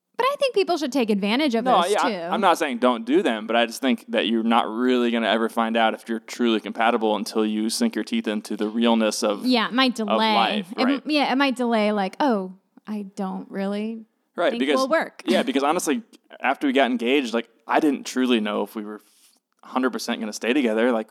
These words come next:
Speaker 2: we had gotten off the show and I wanted it to work, but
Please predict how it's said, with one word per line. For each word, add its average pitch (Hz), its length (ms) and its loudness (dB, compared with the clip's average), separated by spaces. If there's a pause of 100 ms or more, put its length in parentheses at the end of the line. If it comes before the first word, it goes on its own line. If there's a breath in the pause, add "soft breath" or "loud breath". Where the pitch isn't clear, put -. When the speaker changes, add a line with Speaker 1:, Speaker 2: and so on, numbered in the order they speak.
(200)
Speaker 2:
we 117 140 -2
had 113 160 -4
gotten 117 260 0
off 117 160 0
the 104 100 -4
show 113 400 0
and 117 220 -4
I 113 80 0
wanted 107 420 0
it - 240 -6
to - 80 -6
work, 110 480 -2
but 113 260 0